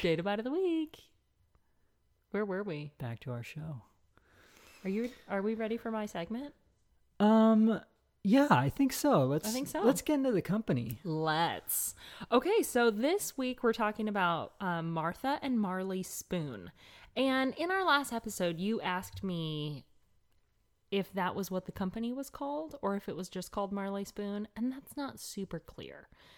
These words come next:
Speaker 1: Their logo says Marley Spoon.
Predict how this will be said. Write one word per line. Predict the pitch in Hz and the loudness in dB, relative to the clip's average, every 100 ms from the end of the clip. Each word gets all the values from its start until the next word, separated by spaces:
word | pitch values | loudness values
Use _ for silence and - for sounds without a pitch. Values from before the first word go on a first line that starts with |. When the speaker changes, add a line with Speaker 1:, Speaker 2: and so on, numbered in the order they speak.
| - - - | -20 -20 -4
Speaker 1:
Their | 196 220 220 | 0 2 2
logo | 214 202 214 240 269 262 262 262 | 0 2 2 4 2 2 2 0
says | - - 208 185 180 175 _ | -4 0 0 0 -2 -6 _
Marley | 180 170 165 165 | 0 0 0 -2
Spoon. | 160 - 147 131 113 156 | -4 -8 -8 -6 -8 -10